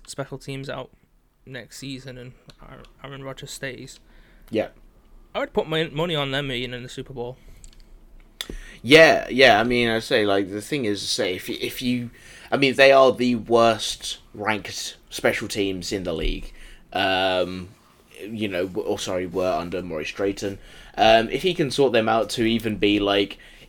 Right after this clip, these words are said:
Speaker 2: in the top half of special teams, um, yeah, absolutely. That's, that's a, that's an absolute win.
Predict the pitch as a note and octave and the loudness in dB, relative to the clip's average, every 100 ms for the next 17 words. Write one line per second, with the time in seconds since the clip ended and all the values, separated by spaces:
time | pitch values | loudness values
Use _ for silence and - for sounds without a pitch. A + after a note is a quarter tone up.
0 | - C3 B2+ A2+ G#2+ - A#2+ - - A2 | 2 4 4 -2 -8 -2 -2 -2 -2 0
1 | - - - F#2 G2+ B2+ C#3+ - - _ | 0 -6 -8 0 2 2 -2 -14 -20 _
2 | A2 A#2 A2+ A#2 - - C3 - D3+ D#3+ | -4 -2 -2 -8 -18 -12 -10 -6 -4 -4
3 | F3+ - G2 F#2 G2 A#2 F#2+ F2 F2 G2 | -8 -10 -6 -6 -4 -4 -4 -4 -8 -6
4 | F#2+ E2 F2 G2+ G2+ - G#2+ F#2 - G#2 | -4 -4 -4 -2 -2 -4 -6 -6 -2 -4
5 | G2 G#2+ F2 G#2+ G#2+ - - G2 E2 G2 | -2 -4 -4 -6 -8 -8 -8 -6 -4 -4
6 | G2+ F#2+ | -4 -8